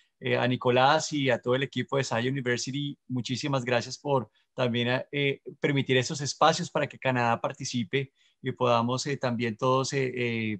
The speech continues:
pues, eh, edificarnos y, y crecer en este conocimiento, profundizar en el conocimiento.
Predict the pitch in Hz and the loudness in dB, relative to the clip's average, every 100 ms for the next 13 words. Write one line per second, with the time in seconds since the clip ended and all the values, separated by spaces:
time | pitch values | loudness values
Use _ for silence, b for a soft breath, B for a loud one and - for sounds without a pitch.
0 | - 110 117 113 120 123 123 - 120 113 | -8 -8 -6 -4 -2 -2 -2 -2 0 0
1 | 127 151 139 135 - 110 110 131 117 127 | -2 -2 -4 -6 -8 -6 -2 0 0 0
2 | 135 156 151 147 131 120 120 117 143 - | -4 -6 -6 -6 -4 -2 0 -2 -4 -10
3 | - 131 120 120 113 131 139 143 127 120 | -8 -6 -4 -2 -2 -4 -4 -4 -4 -2
4 | 117 120 120 160 | -2 0 -2 -4